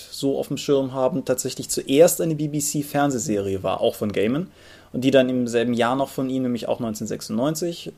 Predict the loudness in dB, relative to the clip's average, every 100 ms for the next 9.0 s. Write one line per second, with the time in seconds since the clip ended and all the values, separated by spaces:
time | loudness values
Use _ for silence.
0 | -2 0 0 0 4 4 2 -6 -14 -10
1 | -2 0 0 -8 -18 -2 2 2 4 2
2 | 2 4 4 2 2 4 4 4 2 4
3 | 4 6 6 4 -4 -2 -4 -2 0 0
4 | 2 4 4 4 -2 -6 -8 2 4 4
5 | 2 2 4 6 4 2 -2 -2 0 -2
6 | -2 0 0 -2 -4 -8 -6 -2 -2 -2
7 | -8 -10 -12 -16 -18 -10 -8 -6 -8 -8
8 | -6 -4 -4 -2 0 0 2 2 4 4